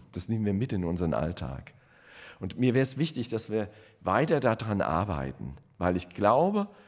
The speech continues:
das Wohl und Wehe der Gemeinden bei uns im Westen hängt damit zusammen. Da kommen wir gleich nochmal drauf, weil ich noch ein Beispiel hab, ob uns das gelingt oder nicht. Mit Gottes Hilfe. Genau, die haben auch konsequent gehandelt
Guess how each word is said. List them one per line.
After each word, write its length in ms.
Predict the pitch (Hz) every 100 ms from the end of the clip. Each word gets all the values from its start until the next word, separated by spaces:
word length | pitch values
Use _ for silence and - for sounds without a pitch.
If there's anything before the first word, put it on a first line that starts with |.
| -
das 220 | 98 -
Wohl 320 | 113 143 170
und 180 | 160 107
Wehe 260 | 101 113 120
der 160 | 101
Gemeinden 640 | 95 82 80 98 117 113 104
bei 60 |
uns 240 | 82 98 98
im 120 | 76
Westen 340 | 104 - 95
hängt 480 | 82 98 127 - -
damit 280 | 101 98 -
zusammen. 600 | 95 85 71 76 95 92
Da 80 | -
kommen 180 | 98 101
wir 80 |
gleich 280 | 92 90 95
nochmal 280 | 98 95 92
drauf, 320 | 92 92 90
weil 100 | 87
ich 80 | 87 - - -
noch 100 | 90
ein 100 | 101
Beispiel 420 | - - - 85 92
hab, 220 | 95 - - _
ob 180 | 107 101
uns 200 | 98 -
das 200 | 101 -
gelingt 400 | 92 82 87 87
oder 180 | 80 67
nicht. 280 | 67 - _ _ -
Mit 280 | 120 -
Gottes 340 | - 123 123 -
Hilfe. 300 | 95 85 67 - _ _ _ _ - - - - - _ _ _ - _ _ _ _ _
Genau, 280 | 180 151 107
die 180 | 113 147
haben 240 | 175 165 - - _
auch 220 | 135 135 - - - _
konsequent 640 | - 147 131 113 120 147 -
gehandelt 840 | 113 98 110 165 185 190 196 -